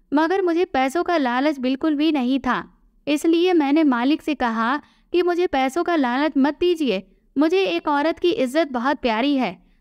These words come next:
जैसा आप मुझे करने को कह रहे हैं, मैं वैसा बिल्कुल भी करने वाला इंसान नहीं हूँ। मैं औरतों की बहुत इज्जत करता हूँ, कभी मैंने औरतों को आँख उठाकर तक नहीं देखा है। ये सुनकर मालिक को गुस्सा आ गया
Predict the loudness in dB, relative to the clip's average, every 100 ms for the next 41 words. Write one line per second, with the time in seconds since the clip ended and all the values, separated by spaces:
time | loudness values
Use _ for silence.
0 | _ 0 0 0 0 0 -2 -2 -2 -2
1 | -2 0 0 0 -2 0 0 0 0 0
2 | 0 0 -2 -6 _ _ -2 0 0 0
3 | 0 0 0 0 0 0 -2 -2 0 2
4 | 2 0 0 0 0 -2 0 0 0 0
5 | 0 -2 -6 _ _ _ 0 2 2 2
6 | 0 -2 0 0 0 -2 -2 -2 -2 -4
7 | 0 -2 0 -2 0 -4 -8 _ _ _
8 | -2 2 2 2 2 2 2 2 -2 -2
9 | -2 0 0 0 -2 -2 -2 -2 -4 -2
10 | -2 0 0 0 -2 0 -2 -2 -4 _
11 | _ -2 -2 0 -2 0 0 2 2 0
12 | -2 -4 -6 -2 -2 0 0 0 -2